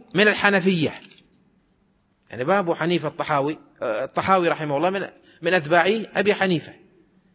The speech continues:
ذهب الجمهور إلى الاستحباب، واستدلوا بحديث أنس بن مالك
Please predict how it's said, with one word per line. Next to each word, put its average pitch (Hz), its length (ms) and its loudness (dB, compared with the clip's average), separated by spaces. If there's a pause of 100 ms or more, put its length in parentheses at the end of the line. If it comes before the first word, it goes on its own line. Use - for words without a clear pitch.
(320)
ذهب 262 280 6
الجمهور 220 720 4 (440)
إلى 233 140 6
الاستحباب، 175 960 2 (2250)
واستدلوا 233 800 4 (1400)
بحديث 214 500 4
أنس 233 380 4
بن 196 220 2
مالك 190 520 2